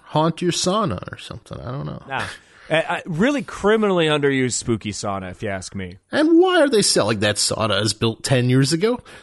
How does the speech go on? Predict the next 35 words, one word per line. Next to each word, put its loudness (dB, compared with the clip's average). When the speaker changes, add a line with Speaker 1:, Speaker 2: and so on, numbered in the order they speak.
Speaker 1:
That 2
was -4
not 2
built 2
ten -2
years -2
ago. 0
The 0
sauna 4
appears 2
to -2
be 2
about, 2
uh, 4
a 4
hundred 2
years 0
old, 4
and 2
the 2
door 4
is, 6
Speaker 2:
Yeah. 6
Speaker 1:
like, 2
crusted 0
shut. -2
If -4
it 0
was 2
built 2
ten 4
years 4
ago, 0
then 4
the 2